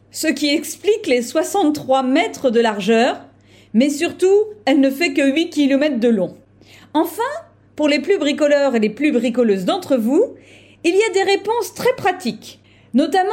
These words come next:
sur comment faire tenir sa lumière sur son vélo.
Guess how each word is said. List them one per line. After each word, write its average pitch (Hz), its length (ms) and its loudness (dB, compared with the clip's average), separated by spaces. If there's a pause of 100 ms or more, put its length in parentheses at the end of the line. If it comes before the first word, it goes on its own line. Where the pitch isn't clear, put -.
(120)
sur - 560 0
comment 392 420 0
faire 359 160 -2
tenir 339 380 0
sa 339 160 0
lumière 339 400 0
sur - 200 -4
son 339 220 -4
vélo. 269 420 0